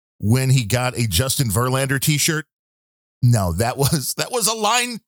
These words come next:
crossed, I guess, and the only gift that he has ever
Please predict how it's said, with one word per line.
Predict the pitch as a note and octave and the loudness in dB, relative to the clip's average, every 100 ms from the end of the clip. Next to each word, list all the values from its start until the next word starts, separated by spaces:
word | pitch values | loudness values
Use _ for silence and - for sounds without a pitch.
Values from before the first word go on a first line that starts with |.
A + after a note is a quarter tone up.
| _ | _
crossed, | - - A3+ B3 A3+ - | -8 -2 0 2 0 0
I | E3 | -2
guess, | D3 D3 C#3+ - - _ _ _ _ | -2 -2 -2 -4 -10 _ _ _ _
and | - C#3+ | 0 2
the | |
only | D3 C#3+ | 2 0
gift | B2+ C#3 A#2+ - - _ - | 0 -2 -4 -6 -14 _ -6
that | A2 A2+ | -2 -2
he | A2 B2+ | 0 0
has | A#2+ G2 - | 0 -2 -4
ever | C3+ D3 C3 C#3+ C#3+ | -2 0 0 0 -2